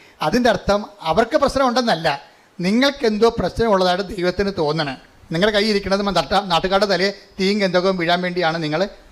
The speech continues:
നിലകൊള്ളണത്. ക്രിസ്തുവിനെ കൂടെ നടക്കണത്, പക്ഷേ അതിനകത്ത് കഥയൊന്നുമില്ല, ഉടമ്പടി എടുത്തിട്ടുണ്ട്, പക്ഷേ നാട്ടുകാരുടെ തല പോകണമെന്നാണ് നിങ്ങൾ ഉദ്ദേശിക്കുന്നത്. അങ്ങനെയുള്ള കോമ്പറ്റീഷൻ അല്ലാത്ത, ആ, അലവലാതി തരങ്ങളൊക്കെ കയ്യിലുള്ളത് കാരണം ഇതിനെ ഒന്ന് കറകളഞ്ഞെടുക്കാൻ വേണ്ടി ഇടയ്ക്ക് ഈ ഉടമ്പടി കാലത്ത്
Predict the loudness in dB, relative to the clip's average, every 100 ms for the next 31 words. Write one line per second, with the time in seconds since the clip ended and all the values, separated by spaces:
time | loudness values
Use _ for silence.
0 | -6 0 2 2 0 -4 -6 -6 0 0
1 | 2 0 0 -2 0 0 -2 -6 -14 -12
2 | -4 0 0 0 2 2 4 2 0 -2
3 | -4 -6 -4 -2 2 2 2 0 0 2
4 | -2 -6 -4 -2 0 2 2 2 2 2
5 | 2 2 2 -4 -2 -2 0 -2 -4 -8
6 | -10 -14 _ _ -20 -20 -20 -20 -20 -6
7 | -2 2 2 2 0 -2 -2 0 0 0
8 | 0 2 0 2 0 0 0 0 0 2
9 | 2 2 0 -2 -2 -4 -2 2 4 4
10 | 2 0 -2 -6 -8 -18 -10 -2 2 2
11 | 2 0 0 2 2 0 0 0 0 -2
12 | -2 -4 -4 -18 -4 0 0 2 2 2
13 | 2 0 0 -2 -2 -4